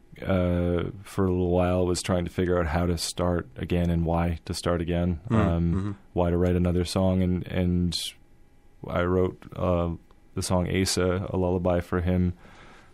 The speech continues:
Speaker 1: uh, the first song on, on Provider, and it was the, you know, first song I had written in a long time, and, and just kinda made me realize that if, you know, uh,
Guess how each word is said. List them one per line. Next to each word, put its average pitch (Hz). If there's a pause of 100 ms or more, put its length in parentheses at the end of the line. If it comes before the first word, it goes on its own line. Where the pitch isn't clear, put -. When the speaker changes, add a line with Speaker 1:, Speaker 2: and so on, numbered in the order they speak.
(160)
Speaker 1:
uh, 82 (580)
the 90
first 92
song 90
on, 85
on 85
Provider, 101
and 92
it 87
was 90
the, 90 (200)
you 92
know, 92
first -
song 104
I 87
had 87
written 90
in 87
a 87
long 87
time, 87
and, 85
and 85 (1040)
just -
kinda 95 (220)
made 95
me 95
realize 92
that 92
if, - (140)
you 101
know, 90
uh, 92